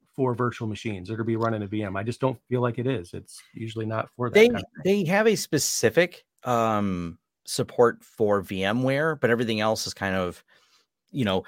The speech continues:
Speaker 2: this is, this happened with one of the updates when it broke everything in Hyper-V. So people that were running Hyper-V ran into a bunch of problems with the update. And I think they just don't spend as much time testing, uh, like, the Hyper-V solution. And I feel like they'd spend even less time testing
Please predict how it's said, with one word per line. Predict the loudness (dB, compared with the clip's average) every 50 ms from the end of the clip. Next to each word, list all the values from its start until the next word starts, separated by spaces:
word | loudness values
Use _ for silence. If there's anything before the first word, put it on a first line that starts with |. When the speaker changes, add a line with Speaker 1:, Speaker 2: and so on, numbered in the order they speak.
| -10 -6 _ 4
Speaker 2:
this | 4 4 4
is, | 2 0 2
this | 4 4 4 6
happened | 6 6 6 6 4 2 2
with | 2 2 2
one | 2 2
of | 4
the | 4 2
updates | 2 2 0 -2 -4 -2 -2
when | -4 -4
it | -2 2
broke | 4 6 6 6 4
everything | 2 2 0 0 0 0
in | 0
Hyper-V. | 0 0 -2 0 -2 -4 -4 -4 -6 -10 -12 -16 _
So | -6 -4 -4
people | -2 -2 -2 0 0 0
that | 0 0
were | 0 -2
running | -2 0 0 -2
Hyper-V | -2 -2 -2 -4 -4 -4 -4
ran | -2 -2 -2
into | -4 -4 -4 -4 -4 -4 -6
a | -10 -14 _ _ _
bunch | 2 2 2 2 0 -2
of | -4 -2
problems | 2 4 4 4 4 4 0 -2 -2 -4 -8 -10 -10 -10
with | -10 -8
the | -4 -2
update. | -2 -2 -4 -4 -8 -8 -8 -8 -12 -16 -20 -20 -20 -20 -8 -2
And | 0
I | 0 0
think | 2 2 0 2 2
they | 2 0
just | 0 0
don't | 0 0 0
spend | 0 -2 -2 -2
as | -4 -4 -8
much | -10 -6
time | -4 -4 -4 -4
testing, | -6 -2 0 0 0 0 -2 -4 -4 -4 -6 -8 -10 -14 _ _ _ _ _ -2
uh, | -2 0 0 0 0 0
like, | 0 -2 -2 -4
the | -6 -6
Hyper-V | -6 -4 -4 -4 -4 -4 -4 -4
solution. | -4 -4 -4 -4 -4 -4 -4 -4 -4 -4 -6 -12 -20 -20 -10 _
And | -2 -2
I | -2 2
feel | 4 4 6 6 4 2 0 _ _ -2
like | -2 -2 0
they'd | -2 -4 -2
spend | -2 0 0 0
even | 0 0 2 4
less | 4 4 4 4
time | 2 2 2 2 0 0
testing | 0 0 0 0 -2 -2 0 0 0 -2 -4 -6